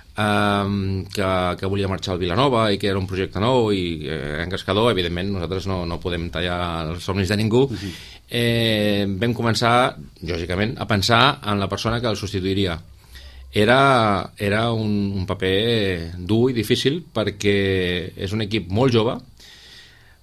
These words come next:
Speaker 1: Ara no recordo, però fa dos o tres setmanes el Joan ens va passar, el Joan Formatge ens va passar una estadística i em sembla que la mitjana d'edat, tenint en compte que tenim el, el Lolo, que,
Speaker 2: Sí.
Speaker 1: que, que la tenim una miqueta,
Speaker 2: Sí, sí, la
Speaker 1: una
Speaker 2: superem.
Speaker 1: miqueta bastant,
Speaker 2: <laughs>
Speaker 1: eh, em sembla que la mitjana d'edat era vint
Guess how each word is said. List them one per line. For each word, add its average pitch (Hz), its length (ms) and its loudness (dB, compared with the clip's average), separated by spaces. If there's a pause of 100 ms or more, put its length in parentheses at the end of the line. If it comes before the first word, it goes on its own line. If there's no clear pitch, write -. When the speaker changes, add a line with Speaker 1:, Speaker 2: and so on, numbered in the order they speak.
Speaker 1:
Ara 95 160 -6
no 110 100 0
recordo, 101 400 -2
però 98 140 -2
fa 104 160 -2
dos 107 160 -4
o 104 60 -4
tres 92 100 -6
setmanes 104 320 -4
el 90 160 -4
Joan 101 220 -4 (100)
ens 98 160 -2
va 95 80 -4
passar, 98 460 -2
el 90 80 -6
Joan 92 100 -4
Formatge 98 320 -6
ens 107 140 -6
va 101 80 -6
passar 98 180 -6
una 98 220 -4
estadística 107 800 -6
i 101 100 -4
em 90 80 -4
sembla 113 240 -4
que 117 100 -10
la 110 80 0
mitjana 117 380 -2
d'edat, 110 380 0 (100)
tenint 104 240 -2
en 104 80 -2
compte 110 240 -2
que 92 80 -4
tenim 98 240 -2
el, 101 220 -2 (260)
el 92 160 -2
Lolo, 104 240 2
que, 82 140 -2 (400)
Speaker 2:
Sí. 107 160 -2
Speaker 1:
que, 92 80 -6
que - 100 -6
la 85 80 -4
tenim 82 160 -6
una 104 140 0
miqueta, 104 400 2
Speaker 2:
Sí, 98 100 0
sí, - 60 -2
la - 20 -2
Speaker 1:
una - 80 -2
Speaker 2:
superem. 104 240 2
Speaker 1:
miqueta 92 160 4
bastant, 101 380 4 (240)
Speaker 2:
<laughs> - 260 0
Speaker 1:
eh, 113 320 4
em 104 80 2
sembla - 160 4
que 139 80 2
la 131 80 0
mitjana 135 300 2
d'edat 131 240 4
era 143 180 4
vint 117 160 4